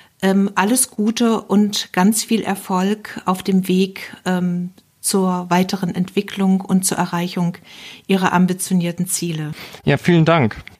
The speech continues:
Speaker 1: Mehr zur Allianz Civica und den Schwerpunkten finden Sie auf der Projektwebseite unter w w w punkt civica punkt e u.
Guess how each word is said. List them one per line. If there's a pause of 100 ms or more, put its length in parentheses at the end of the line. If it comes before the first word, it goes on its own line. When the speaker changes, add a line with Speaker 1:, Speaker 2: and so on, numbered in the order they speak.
Speaker 1:
Mehr
zur
Allianz
Civica
und
den
Schwerpunkten
finden
Sie
auf
der
Projektwebseite
unter
w
w
w
punkt (160)
civica
punkt (240)
e
u.